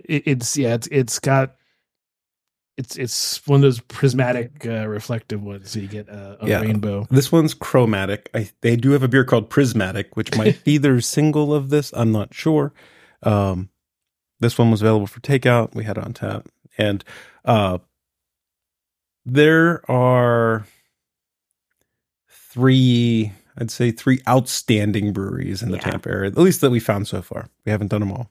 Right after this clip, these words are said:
Speaker 2: We've done most of them. Not
Speaker 3: Most
Speaker 2: all.
Speaker 3: of them, uh, but yeah.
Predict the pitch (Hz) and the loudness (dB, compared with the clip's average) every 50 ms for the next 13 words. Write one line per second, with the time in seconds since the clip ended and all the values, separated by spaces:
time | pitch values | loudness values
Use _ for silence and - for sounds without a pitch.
0 | _ - 127 135 139 139 147 175 196 180 - 127 104 - 107 - _ _ 214 196 | _ -4 0 2 2 4 4 4 4 4 2 -2 -2 -2 -8 -14 _ _ -4 -4
1 | 202 202 202 196 196 233 214 190 - - 190 185 185 185 180 180 180 - - - | -2 -2 -2 -4 -6 -8 -10 -10 -8 -8 -6 -6 -4 -4 -4 -4 -6 -8 -10 -10
2 | 170 180 180 196 202 - 202 190 180 - _ _ _ _ _ _ _ _ _ _ | -10 -10 -10 -12 -10 -10 -8 -8 -8 -10 _ _ _ _ _ _ _ _ _ _
3 | _ _ _ _ _ _ _ _ _ _ _ _ _ _ _ _ _ _ _ _ | _ _ _ _ _ _ _ _ _ _ _ _ _ _ _ _ _ _ _ _
4 | _ _ _ _ _ _ _ _ _ - 175 156 135 | _ _ _ _ _ _ _ _ _ -6 -6 -6 -6